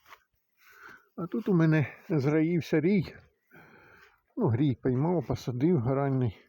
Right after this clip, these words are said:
А замість того, щоб мед носити, він знов почав раїтися. У такому випадку слід міняти маток, бо, бо лінія не дуже.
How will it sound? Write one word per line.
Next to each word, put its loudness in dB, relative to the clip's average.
А -2
замість -4
того, -2
щоб -8
мед -4
носити, -4
він -2
знов -6
почав -8
раїтися. -2
У -14
такому 0
випадку -4
слід -2
міняти -2
маток, -8
бо, -16
бо -2
лінія -2
не -4
дуже. -10